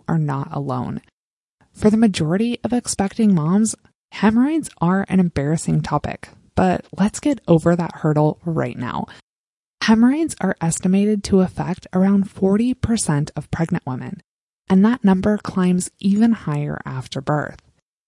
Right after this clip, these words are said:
A lot of weird stuff can happen to your body when you're pregnant or after you have a baby,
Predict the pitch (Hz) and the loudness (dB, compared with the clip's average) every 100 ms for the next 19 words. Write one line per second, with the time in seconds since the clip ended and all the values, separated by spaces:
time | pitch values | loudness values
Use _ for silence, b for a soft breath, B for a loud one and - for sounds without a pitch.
0 | - 220 226 254 277 - 220 170 165 170 | 0 2 4 2 0 -2 0 0 0 -2
1 | - 160 - 180 156 156 165 170 165 156 | -4 -4 -2 -2 -2 -4 -2 0 -2 -2
2 | 143 165 175 151 147 147 - 233 226 220 | -4 0 0 0 -4 -6 0 2 4 4
3 | 208 - 156 - 156 - 160 151 147 143 | 2 -2 -6 -4 -6 -4 -6 -4 -6 -4
4 | 151 214 208 190 180 175 | 2 4 4 2 2 -2